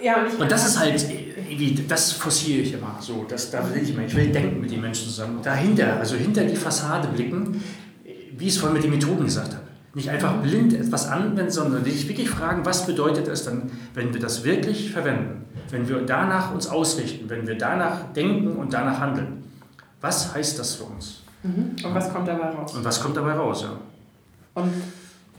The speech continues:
Speaker 2: Genau.
Speaker 1: Ähm, ich bin der festen Meinung, dass wenn man sich am Kundennutzen ausrichtet, dass alles andere folgen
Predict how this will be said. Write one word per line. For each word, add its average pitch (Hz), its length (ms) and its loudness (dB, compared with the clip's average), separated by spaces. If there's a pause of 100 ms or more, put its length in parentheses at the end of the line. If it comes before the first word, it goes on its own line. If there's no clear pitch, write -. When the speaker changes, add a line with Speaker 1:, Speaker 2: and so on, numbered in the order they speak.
(180)
Speaker 2:
Genau. 135 220 2 (2000)
Speaker 1:
Ähm, 175 640 0 (4000)
ich - 180 -6
bin 226 80 0
der 214 140 2
festen 208 300 -4
Meinung, 170 360 -4
dass 156 220 -6
wenn 147 160 -6
man 156 380 -6
sich 156 220 -10
am 170 120 -8
Kundennutzen 165 580 -8
ausrichtet, 180 640 -6 (280)
dass - 220 -6
alles 190 320 0
andere 165 220 -8
folgen 147 340 -8